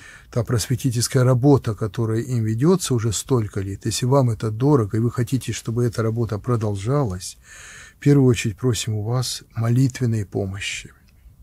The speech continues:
о том, чтобы Господь по великой милости Своей помог, и чтобы вот это доброе дело, прос-, эта просветительская работа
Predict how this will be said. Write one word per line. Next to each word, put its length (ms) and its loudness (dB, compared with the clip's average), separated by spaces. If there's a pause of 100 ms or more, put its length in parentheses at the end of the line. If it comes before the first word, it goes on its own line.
(920)
о 80 -8
том, 240 0
чтобы 340 -4
Господь 720 -4 (1040)
по 120 -4
великой 360 -2
милости 440 0
Своей 420 -8 (1120)
помог, 580 0 (1300)
и 80 -8
чтобы 240 -2
вот 140 -2
это 180 0
доброе 520 4
дело, 460 0 (400)
прос-, 260 -6
эта 200 -4
просветительская 760 -4
работа 520 -2